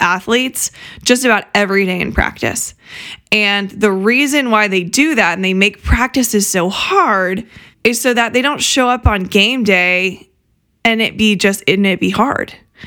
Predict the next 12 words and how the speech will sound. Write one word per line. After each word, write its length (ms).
Like, 200
they 160
make 260
practices 580
so 180
extremely 420
hard 240
that 200
game 320
day 200
is 180
easy. 640